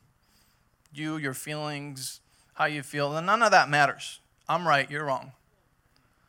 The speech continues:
I, and that's a big problem in marriage. But it's also a big problem in just everywhere, right? In the church. Because what it, what does it do? Does it unite?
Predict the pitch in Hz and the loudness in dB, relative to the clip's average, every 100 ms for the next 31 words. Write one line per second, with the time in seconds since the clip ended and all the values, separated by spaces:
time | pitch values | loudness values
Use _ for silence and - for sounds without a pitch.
0 | _ _ _ _ _ _ 175 220 175 220 | _ _ _ _ _ _ 0 0 4 4
1 | 247 202 190 185 156 185 175 143 135 127 | 4 0 0 0 4 4 4 0 -6 -2
2 | 160 202 123 143 - - _ _ _ _ | 0 0 -2 -14 -20 -20 _ _ _ _
3 | _ _ _ _ _ _ _ _ _ _ | _ _ _ _ _ _ _ _ _ _
4 | _ _ _ _ - 170 180 226 196 165 | _ _ _ _ -2 0 2 2 2 -2
5 | 151 139 - 151 156 139 123 120 120 123 | -4 -6 0 4 4 2 -6 -8 -10 -10
6 | 113 - - _ _ _ _ _ _ _ | -12 -12 -18 _ _ _ _ _ _ _
7 | _ _ _ 151 190 156 143 123 120 - | _ _ _ -2 -2 -2 -4 -6 -12 -16
8 | - _ _ _ _ _ _ _ 143 139 | -20 _ _ _ _ _ _ _ -2 0
9 | 190 190 _ _ _ - 143 123 - - | 0 -4 _ _ _ -12 -10 -10 -10 -6
10 | 139 - - - _ 151 - 143 123 147 | -6 -6 -14 -20 _ -12 -8 -8 -4 -2
11 | 156 147 - 143 147 151 151 156 196 294 | -2 -6 -10 -8 -6 -6 -6 -4 -4 -6
12 | 165 165 220 214 190 214 269 - | -4 -2 -2 4 8 8 6 -6